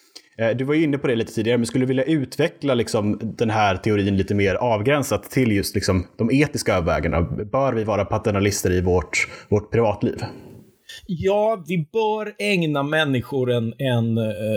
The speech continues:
Speaker 2: en, en omtanke om deras situation. Och särskilt liksom i de fall där vi nära känner dem, där de inte ser det själv. En,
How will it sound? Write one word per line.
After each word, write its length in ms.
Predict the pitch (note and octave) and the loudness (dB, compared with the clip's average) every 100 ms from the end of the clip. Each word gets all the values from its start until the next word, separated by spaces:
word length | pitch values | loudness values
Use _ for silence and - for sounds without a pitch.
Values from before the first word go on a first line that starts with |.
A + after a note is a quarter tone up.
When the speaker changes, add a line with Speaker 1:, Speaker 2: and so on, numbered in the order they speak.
| - | -2
Speaker 2:
en, 180 | D3 - | -2 0
en 200 | E3 D3 - | 0 -2 0
omtanke 1000 | F3 D3+ B2 - F#3 G3+ F#3 - E3+ E3+ | 0 2 -2 -2 0 0 -2 -4 -2 -2
om 440 | D3+ B2+ A#2 A2+ - | 0 0 0 -4 -8
deras 560 | - A#2 E3+ A#2 A2+ - | -6 0 2 2 2 0
situation. 840 | C#3 B2 C#3 - A3 B2 - A2 - _ - | -2 -2 -4 -2 0 -2 -2 -6 -6 _ -14
Och 300 | - C#3+ B2+ | -2 -2 -2
särskilt 760 | - E3+ D#3 B2 - F#3+ F3+ - | -2 0 0 0 -2 -4 -4 0
liksom 520 | C#3 B2 C#3+ A#2+ A#2 | 0 2 0 0 0
i 100 | C3 | -2
de 300 | C3+ B2 A#2 | 0 0 -2
fall 400 | - C#3+ A2+ A2 - _ _ _ | -2 0 0 -4 -14 _ _ _
där 140 | C3+ | -2
vi 100 | B2+ | 0
nära 400 | C3+ D3 B2+ A2+ | 0 0 2 0
känner 440 | G#2+ D3 B2+ A2+ A2+ | -2 0 0 0 -2
dem, 220 | A#2 A2+ | 0 -2
där 240 | B2+ C#3 A#2+ | 0 2 2
de 140 | A#2+ | 0
inte 240 | C3+ A#2 A2 | -2 -2 -2
ser 300 | - B2+ A2 | 0 0 0
det 60 | |
själv. 300 | A2 E3+ B2+ | 0 -2 0
En, 280 | D3 D3+ A#2+ | -2 -2 -4